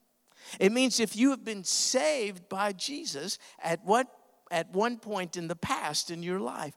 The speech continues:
when you accepted him as Savior, it means that one-time decision, that one-time event has enduring results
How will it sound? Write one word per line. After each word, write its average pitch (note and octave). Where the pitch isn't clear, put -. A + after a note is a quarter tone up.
when G3
you G#3+
accepted F#3
him C#3
as D3+
Savior, C#3
it E3
means A3
that F3+
one-time A3+
decision, G3
that D3+
one-time G#3
event D#3+
has G3
enduring G#3+
results F#3